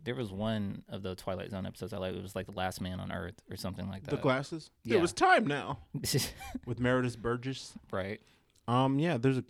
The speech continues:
Speaker 2: there's, there's a
Speaker 1: <clears throat>
Speaker 2: couple of really great episodes of that
Speaker 1: Yeah,
Speaker 2: one.
Speaker 1: I think, I think he, as a writer, director type deal, I think it's, it's, it's always guaranteed to be a good ride. Uh, there's gonna be twists and turns. There's gonna be some stuff you overlooked. Like, he's good at that.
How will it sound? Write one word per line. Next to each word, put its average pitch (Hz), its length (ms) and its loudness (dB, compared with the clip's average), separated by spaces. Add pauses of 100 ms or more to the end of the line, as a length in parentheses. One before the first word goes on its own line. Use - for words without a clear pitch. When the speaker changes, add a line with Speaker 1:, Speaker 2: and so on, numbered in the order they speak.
Speaker 2:
there's, - 300 -8
there's 156 200 -2
a 101 40 -6
Speaker 1:
<clears throat> 95 40 -10
Speaker 2:
couple 90 240 -10
of 82 80 -8
really 82 200 -8
great 87 280 -12
episodes - 440 -10
of 87 60 -8
that 92 100 -6
Speaker 1:
Yeah, 190 180 -2
Speaker 2:
one. - 80 -4
Speaker 1:
I 156 60 -2
think, 196 260 -8 (140)
I 143 100 -4
think 160 320 -8
he, - 680 -6
as 110 160 0
a 104 60 -4
writer, 98 760 -4
director 98 720 -10
type 104 240 -10
deal, 90 240 -8
I 85 80 -4
think 101 220 -4
it's, - 160 -16
it's, - 420 -12 (400)
it's - 120 -10
always 104 260 -2
guaranteed 95 420 -6
to 90 60 -14
be 90 420 -12
a 90 60 -10
good 92 200 -8
ride. 87 460 -8 (540)
Uh, 95 160 0
there's 92 240 -4
gonna 92 120 -6
be 87 60 -10
twists - 300 -8
and - 80 -10
turns. 92 340 -6
There's 92 120 -12
gonna 92 200 -6
be 90 520 -8
some 85 200 -8
stuff - 260 -6
you 92 120 -6
overlooked. 87 720 -10 (560)
Like, 107 180 -4
he's 135 220 -4
good 147 180 2
at - 140 -10
that. - 240 -12